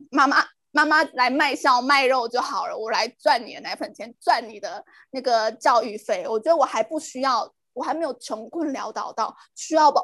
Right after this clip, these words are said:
把我的孩子拿上来赚他的费用，我觉得还不需要。我觉得你就是认真读书咯，学校奖学金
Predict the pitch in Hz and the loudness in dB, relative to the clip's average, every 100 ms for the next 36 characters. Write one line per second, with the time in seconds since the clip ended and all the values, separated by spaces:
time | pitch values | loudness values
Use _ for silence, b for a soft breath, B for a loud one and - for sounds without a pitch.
0 | - 220 226 226 - 190 202 - 208 - | 2 4 4 2 -2 -4 -6 -8 -18 -18
1 | _ _ _ 233 233 233 302 269 202 - | _ _ _ -2 0 2 0 -2 -4 -2
2 | 254 208 185 185 - - - 220 180 - | -2 -2 -10 -10 -10 -6 -4 -2 -2 -2
3 | 220 294 349 349 208 240 240 220 208 208 | 0 2 2 2 0 0 -6 -4 0 2
4 | 226 320 302 269 311 277 B B B 330 | 4 4 4 2 -2 -4 B B B 6
5 | 330 269 269 269 233 233 247 247 226 220 | 6 6 2 2 -2 0 4 6 6 4
6 | 285 277 247 - 214 202 - 220 214 | 2 2 2 -4 -6 -10 -10 -12 -12